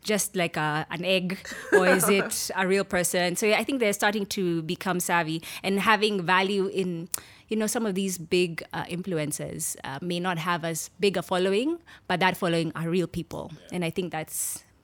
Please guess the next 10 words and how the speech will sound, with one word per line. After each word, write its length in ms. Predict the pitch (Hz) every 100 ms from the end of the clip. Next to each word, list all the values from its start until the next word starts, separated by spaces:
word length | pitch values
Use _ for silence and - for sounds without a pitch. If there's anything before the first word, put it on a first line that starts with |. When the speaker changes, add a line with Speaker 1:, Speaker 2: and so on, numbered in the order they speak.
| -
Speaker 1:
more 200 | 170 170
bang 240 | 156 160
for 220 | 160 151 139 _ _ _ -
the 80 | 151
buck 280 | 160 156 -
for 220 | - 156
a, 360 | 165 156 185 165
for 280 | - 175 156
a 260 | - - - - - - -
company, 500 | - 170 160 - -